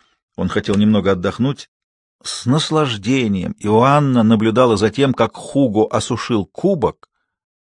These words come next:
Но этого было мало, ей хотелось нанести последний удар. Де Буфор должен был узнать, кто стал его немезидой. Ближе к вечеру кардинал снова отправился во дворец,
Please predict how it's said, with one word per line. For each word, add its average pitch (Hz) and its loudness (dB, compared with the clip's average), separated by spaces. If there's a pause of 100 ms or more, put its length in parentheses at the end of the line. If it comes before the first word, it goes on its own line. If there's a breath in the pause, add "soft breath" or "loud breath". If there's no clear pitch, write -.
(440)
Но 82 -6
этого 85 -6
было 117 2
мало, 131 2
ей 92 -4
хотелось 113 -2
нанести 117 2
последний 143 -2
удар. 139 0 (640 loud breath)
Де 113 2
Буфор 143 4
должен 139 2
был 147 0
узнать, 143 0
кто 165 2
стал 110 0
его 107 0
немезидой. 92 0 (960)
Ближе 151 0
к - -12
вечеру 139 0
кардинал 120 0
снова 120 0
отправился 101 -2
во 95 -6
дворец, 113 -2